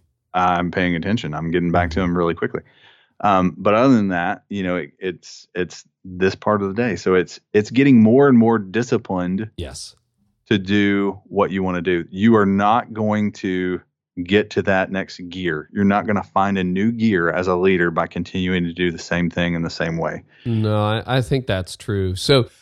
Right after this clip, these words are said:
Speaker 2: uh, I sent you this question in advance. I don't know whether you had a chance to think through it or not, but top ten leadership books for you as a voracious reader. Um, and, or even give me the top three.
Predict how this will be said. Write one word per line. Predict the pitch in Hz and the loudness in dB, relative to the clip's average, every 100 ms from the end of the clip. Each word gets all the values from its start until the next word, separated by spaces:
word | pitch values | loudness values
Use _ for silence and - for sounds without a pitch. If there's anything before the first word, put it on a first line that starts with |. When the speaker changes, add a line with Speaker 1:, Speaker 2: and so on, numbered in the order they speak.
| _ | _
Speaker 2:
uh, | 127 131 | -4 0
I | 147 | 2
sent | - 269 | 2 2
you | 214 | 2
this | 147 | 0
question | - 147 135 123 | 0 -2 0 0
in | 113 | 2
advance. | 95 107 110 107 | 0 0 0 0
I | 117 113 | 0 0
don't | 107 | 2
know | |
whether | 107 101 | 4 6
you | 101 | 4
had | 104 | 4
a | |
chance | 95 - 95 - | 2 0 0 -2
to | |
think | 104 107 92 | 0 0 0
through | - 113 | 4 6
it | 104 | 6
or | 98 | 6
not, | 92 90 71 98 | 4 2 0 2
but | 98 87 | 2 2
top | - 131 - | 2 0 2
ten | 123 110 | 2 4
leadership | 107 107 104 107 | 4 4 2 0
books | 107 104 - - - - | 2 2 0 -8 -12 -8
for | - | -2
you | 98 98 98 104 | 0 2 2 2
as | 98 98 | 0 -2
a | |
voracious | 95 92 95 - 98 - | 0 0 -2 -2 -6 -6
reader. | 92 92 95 143 - _ _ _ _ _ | -4 -2 0 -4 -8 _ _ _ _ _
Um, | 98 95 92 92 95 _ _ | 0 4 4 2 -2 _ _
and, | 104 101 98 95 92 - _ | 0 2 2 2 -2 -6 _
or | 165 214 | 4 4
even | 254 139 | 4 2
give | 123 | 4
me | 117 | 2
the | 101 | 0
top | 92 110 73 - | 0 -2 -2 -6
three. | - 90 85 80 | -8 -6 -4 -6